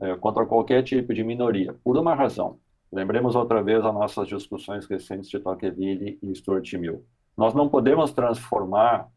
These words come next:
as redes sociais e a internet numa forma de democracia da qual a maioria suprime os direitos da minoria.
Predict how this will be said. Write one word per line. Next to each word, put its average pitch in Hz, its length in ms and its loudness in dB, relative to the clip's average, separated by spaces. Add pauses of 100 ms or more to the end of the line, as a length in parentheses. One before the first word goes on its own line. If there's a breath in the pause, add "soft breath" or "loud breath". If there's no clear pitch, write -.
(120)
as 90 340 -12
redes - 200 -12
sociais 101 840 0
e 90 40 -12
a 87 40 -12
internet 92 760 -8 (240)
numa 117 280 2
forma 139 680 4
de 107 160 -6
democracia 107 880 -2
da 117 180 2
qual 110 540 2 (480)
a 98 80 0
maioria 127 880 4
suprime 127 600 -2
os 123 40 -6
direitos 117 360 -4
da 120 100 -8
minoria. 113 500 -8